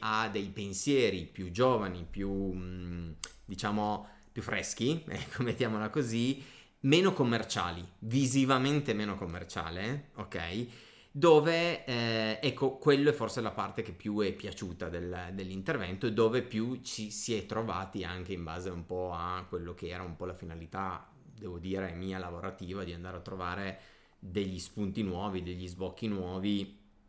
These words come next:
o delle nuove opportunità che poi magari finiranno in un semplice contatto, in altri casi invece sono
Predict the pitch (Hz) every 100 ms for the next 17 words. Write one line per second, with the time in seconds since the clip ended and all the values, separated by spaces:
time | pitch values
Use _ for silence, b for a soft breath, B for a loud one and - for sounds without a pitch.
0 | _ - 113 98 95 104 113 107 - 95
1 | 92 104 113 98 95 101 110 - 98 87
2 | 90 95 98 92 - 92 104 95 - -
3 | - 87 87 117 120 104 95 95 95 101
4 | 101 151 151 - 107 110 92 87 87 113
5 | 107 90 104 87 87 110 95 87 95 104